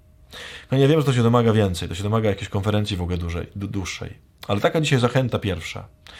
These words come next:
Usiądźcie dzisiaj do takiej modlitwy, zostawcie pobożność, odsuńcie pobożność.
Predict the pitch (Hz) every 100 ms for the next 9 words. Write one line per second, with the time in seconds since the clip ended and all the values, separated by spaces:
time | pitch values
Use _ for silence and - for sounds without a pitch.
0 | - - - - 156 175 - 113 92 -
1 | 95 147 147 131 101 87 - 87 117 -
2 | - 175 - - 151 143 127 104 98 90
3 | - 127 - - 220 214 185 175 170 147
4 | 127 90 78 - -